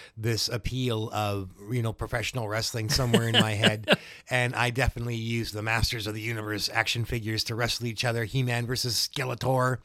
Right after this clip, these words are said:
Speaker 1: But then I also enjoyed, because they had better points of articulation, the toys that were officially licensed by Dungeons and Dragons.
Speaker 2: Wow, yeah.
Speaker 1: Right.
Speaker 2: I, I think I had a couple of those, but I don't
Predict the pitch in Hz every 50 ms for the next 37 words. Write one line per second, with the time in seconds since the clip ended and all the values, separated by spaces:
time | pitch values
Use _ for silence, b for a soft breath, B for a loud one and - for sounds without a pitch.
0 | _ _ - 117 107 123 101 101 139 143 139 127 127 127 B B B B B -
1 | 117 113 117 147 165 - - 139 127 123 120 113 - 127 120 117 104 117 113 -
2 | 127 123 107 120 127 120 110 117 117 113 113 107 101 95 - _ 160 175 190 190
3 | - - 170 170 156 - 123 117 135 131 - - 139 - - 131 120 123 120 113
4 | - - 123 117 113 B B B B B B B 104 101 117 110 107 107 104 -
5 | - - 147 147 143 139 139 127 - 113 117 120 110 110 113 110 113 107 113 113
6 | 110 110 - - - - - 160 - - 123 139 120 110 104 110 107 - - 113
7 | - - - - - 101 98 98 92 90 - 110 110 101 101 98 87 98 95 98
8 | 107 110 110 95 87 90 120 135 151 143 123 113 120 139 139 123 113 110 117 127
9 | 127 - - - 202 - - 123 151 143 - - 160 - 143 120 123 117 110 120
10 | 127 120 120 135 135